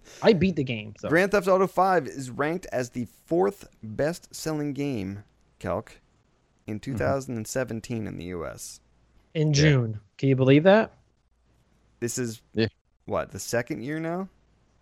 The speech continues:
Speaker 2: No. It's been out since twenty fourteen on Xbox and
Speaker 3: The
Speaker 2: PS.
Speaker 3: game is, it's gangbusters. I think they're, like, ridiculous. Like, over
Speaker 2: It
Speaker 3: what?
Speaker 2: came
Speaker 1: Still the
Speaker 2: out
Speaker 1: best
Speaker 2: in
Speaker 1: game, Kelk.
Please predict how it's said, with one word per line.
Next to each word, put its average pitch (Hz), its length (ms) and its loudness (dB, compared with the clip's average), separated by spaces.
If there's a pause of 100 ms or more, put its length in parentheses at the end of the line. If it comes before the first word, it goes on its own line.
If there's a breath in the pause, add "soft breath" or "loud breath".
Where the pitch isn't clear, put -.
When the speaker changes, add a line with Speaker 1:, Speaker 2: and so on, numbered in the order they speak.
(500)
Speaker 2:
No. 131 460 6 (220)
It's 139 140 -6
been 175 180 6
out 175 120 6
since 175 260 -2
twenty 175 460 0 (1160)
fourteen 170 520 4
on 113 120 0
Xbox 95 600 -4
and 120 120 -12
Speaker 3:
The 123 140 -2
Speaker 2:
PS. - 40 0
Speaker 3:
game 135 300 6
is, 101 220 -2
it's 113 220 0
gangbusters. 87 920 0
I 85 120 -2
think 92 240 -10
they're, 82 160 -4
like, 76 200 -6 (100)
ridiculous. 82 480 -4
Like, 92 200 -4
over 101 140 4
Speaker 2:
It 92 60 4
Speaker 3:
what? 87 100 2
Speaker 2:
came 175 140 8
Speaker 1:
Still 185 140 8
the - 60 6
Speaker 2:
out - 80 6
Speaker 1:
best 156 160 -2
Speaker 2:
in 226 60 -2
Speaker 1:
game, 240 160 0
Kelk. - 260 -8